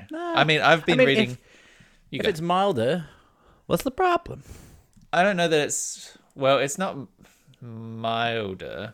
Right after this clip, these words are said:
Speaker 2: but it isn't causing any
Speaker 1: No one's
Speaker 2: worse.
Speaker 1: died from it, have they?
Speaker 2: It's not causing any worse symptoms. I did read a
Speaker 1: Yeah.
Speaker 2: thing. I actually bookmarked this a little bit, um, 'cause I wanted to talk about it. Um, the, the,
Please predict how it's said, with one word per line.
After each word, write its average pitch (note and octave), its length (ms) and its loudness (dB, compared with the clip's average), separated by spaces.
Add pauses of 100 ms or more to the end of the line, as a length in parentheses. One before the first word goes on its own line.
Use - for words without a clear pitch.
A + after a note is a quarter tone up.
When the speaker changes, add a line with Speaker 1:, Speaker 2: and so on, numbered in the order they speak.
(160)
Speaker 2:
but A2+ 160 -4
it A#2 140 -2
isn't C3 340 -6
causing A2 540 -4
any F#2+ 440 -4 (920)
Speaker 1:
No F3 100 -12
one's A2+ 140 -6
Speaker 2:
worse. A2 580 4
Speaker 1:
died G2+ 100 -4
from F#2 80 -10
it, D#2+ 40 -12
have - 40 -14
they? - 60 -20 (360)
Speaker 2:
It's D#3 140 -8
not D#3 140 -2
causing C#3 300 0
any A#2 140 -2
worse G#2+ 360 0
symptoms. - 840 -8 (1120)
I C#3 120 0
did D#3+ 180 0
read E3 160 2
a C#3+ 40 0
Speaker 1:
Yeah. A2+ 80 -4
Speaker 2:
thing. C#3+ 180 -2
I A2+ 100 4
actually C3 260 -2
bookmarked A2 400 -8
this F#2+ 160 -10
a F#2+ 40 -10
little F#2+ 200 -8
bit, - 200 -16 (500)
um, F#2+ 360 -10
'cause G#2 160 -14
I G2 60 -6
wanted G2 260 -8
to G2 80 -14
talk G#2+ 240 -10
about D#2+ 280 -8
it. - 120 -14 (760)
Um, G#2 560 -6 (1000)
the, D3+ 160 -6
the, A#2+ 640 2